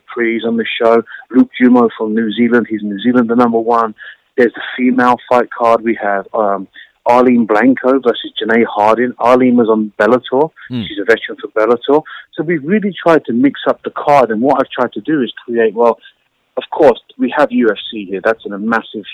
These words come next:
Speaker 1: huge event. And to be honest with you, no one can beat them. And if you're trying to be in competition with them, you're way behind the schedule. You're not gonna catch up with them. They created the path that we're all walking on, and you have to respect that.
Speaker 2: Yeah.
Speaker 1: What I'm trying to do is build an avenue for my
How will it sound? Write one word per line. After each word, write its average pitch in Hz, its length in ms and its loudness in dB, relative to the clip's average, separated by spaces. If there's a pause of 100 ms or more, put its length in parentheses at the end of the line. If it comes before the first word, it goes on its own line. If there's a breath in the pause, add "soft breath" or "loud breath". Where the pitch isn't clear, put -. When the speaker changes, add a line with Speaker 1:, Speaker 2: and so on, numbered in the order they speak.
Speaker 1:
huge 104 240 -6
event. - 460 -8
And 120 160 -4
to - 80 -18
be 143 100 4
honest 147 220 2
with 160 160 0
you, - 360 -8
no 165 100 6
one 156 140 8
can 117 160 -6
beat 104 200 -8
them. 87 260 -14 (100)
And 117 140 -2
if 123 220 -4
you're 170 140 6
trying 139 240 0
to 127 60 2
be 120 160 -4
in 110 60 -4
competition 113 560 -8
with 127 120 -4
them, 147 200 -2 (360 loud breath)
you're 117 440 2 (140)
way 127 160 6
behind 110 420 -2
the 98 60 -12
schedule. 95 400 -12
You're 104 100 -4
not 139 160 2
gonna 131 160 0
catch - 320 -10
up 104 80 -2
with 104 140 -6
them. 107 160 -4
They 107 140 -2
created 117 480 -4
the - 80 -16
path 104 260 -4 (100)
that 104 140 -20
we're 104 100 -4
all 104 220 -6
walking 113 360 0
on, 92 160 -10 (420 soft breath)
and 117 200 -2
you 117 100 -2
have 131 180 0
to 113 80 -14
respect - 480 -6
that. 92 160 -8 (340 loud breath)
Speaker 2:
Yeah. 92 140 -8
Speaker 1:
What 120 160 0
I'm 156 200 4
trying 120 300 -2
to - 60 -20
do 110 160 -4
is 104 180 -4
build 117 220 2
an 107 100 -2
avenue 110 380 -4
for 104 80 -14
my 123 240 0